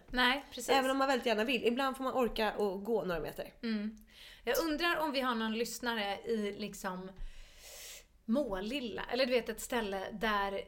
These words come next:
Speaker 1: man får sätta sig i bilen och åka ett par mil för att ens köpa en glass.
Speaker 2: Mm.
Speaker 1: Som, som tycker att liksom, nu får ni ta och kamma er.
Speaker 2: Mm.
Speaker 1: Och då säger jag:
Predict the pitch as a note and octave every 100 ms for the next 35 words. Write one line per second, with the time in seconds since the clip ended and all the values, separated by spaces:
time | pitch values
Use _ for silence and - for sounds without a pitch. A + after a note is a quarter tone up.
0 | - _ _ _ - - - A#3+ A#3 A#3+
1 | A#3+ C4 A3 G#3 G3 F#3+ A3+ G3+ D4 D4+
2 | C#4+ C4+ B3+ - B3 - G3+ G#3 B3+ A#3+
3 | C#4 D4 - A3 - - G#3 F#3+ F3+ F#3
4 | G3+ - - - G#3 F3 F#3+ - A3 C#4
5 | - - - - G#3+ G#3+ A#3 F3+ - A3
6 | - G#3 - G#3+ F#3+ - A3 A3 G3+ A#3+
7 | - A#3 A3 - B3+ A3+ - - F#3 B3+
8 | E3 - - - G#3+ G3+ F#3 A#3+ A#3 A#3+
9 | B3+ A3 G#3+ A#3 F3